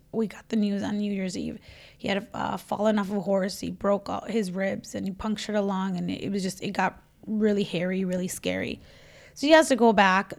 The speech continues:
to meet with, uh, some of the do-, some of his doctors, but I'm pretty sure he's probably uncomfortable with everything happening here. And I was,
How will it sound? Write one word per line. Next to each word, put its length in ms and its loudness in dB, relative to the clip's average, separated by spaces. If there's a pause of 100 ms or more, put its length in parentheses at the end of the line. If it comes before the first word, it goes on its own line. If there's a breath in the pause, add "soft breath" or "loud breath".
to 140 2
meet 360 4
with, 360 0
uh, 340 0
some 240 0
of 60 0
the 80 0
do-, 240 -4
some 180 0
of 100 4
his 140 0
doctors, 540 0
but 100 2
I'm 140 2
pretty 200 6
sure 140 4
he's 140 6
probably 400 6
uncomfortable 600 2
with 140 2
everything 380 0
happening 400 -2
here. 220 -2
And 140 0
I 60 0
was, 220 0